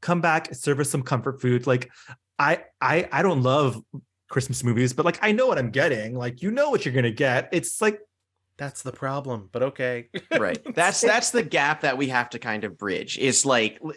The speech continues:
Speaker 3: again, she said that she's trying not to make a huge deal about this comeback, but she is trying
Speaker 2: Right.
Speaker 3: to come back, and she's now married, and she has some side businesses that she's invested in, and she's looking at some behind the camera work.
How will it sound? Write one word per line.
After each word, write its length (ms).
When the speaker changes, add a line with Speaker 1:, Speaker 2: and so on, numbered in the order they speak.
Speaker 3:
again, 360
she 220
said 480
that 180
she's 260
trying 360
not 220
to 100
make 220
a 40
huge 420
deal 200
about 140
this 100
comeback, 400
but 80
she 140
is 260
trying 220
Speaker 2:
Right. 100
Speaker 3:
to 40
come 160
back, 300
and 340
she's 520
now 200
married, 380
and 240
she 120
has 240
some 120
side 300
businesses 360
that 140
she's 180
invested 340
in, 80
and 260
she's 180
looking 220
at 60
some 160
behind 320
the 60
camera 380
work. 260